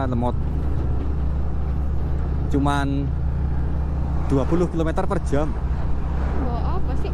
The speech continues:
Speaker 2: Es ya?
Speaker 1: Ini bawa apa ya? Bawa dosa ini.
Speaker 2: <laughs>
Speaker 1: Oh, nggak kelihatan, nggak kelihatan. Sorry, sorry.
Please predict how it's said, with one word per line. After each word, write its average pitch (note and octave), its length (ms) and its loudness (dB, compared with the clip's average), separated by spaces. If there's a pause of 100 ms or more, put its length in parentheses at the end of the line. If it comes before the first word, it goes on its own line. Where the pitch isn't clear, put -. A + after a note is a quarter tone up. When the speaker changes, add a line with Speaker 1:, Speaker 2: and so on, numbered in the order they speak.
Speaker 2:
Es - 240 0
ya? - 140 2 (800)
Speaker 1:
Ini G3 80 2
bawa E3 400 0
apa G3+ 160 0
ya? G#2+ 120 0 (440)
Bawa C#3+ 160 2
dosa B2+ 400 0
ini. - 200 0
Speaker 2:
<laughs> - 80 0 (2250)
Speaker 1:
Oh, F3 80 2 (760)
nggak - 160 0
kelihatan, D3+ 300 2
nggak C#3 80 0
kelihatan. C#3+ 280 0 (120)
Sorry, D3 240 2
sorry. C#3+ 180 2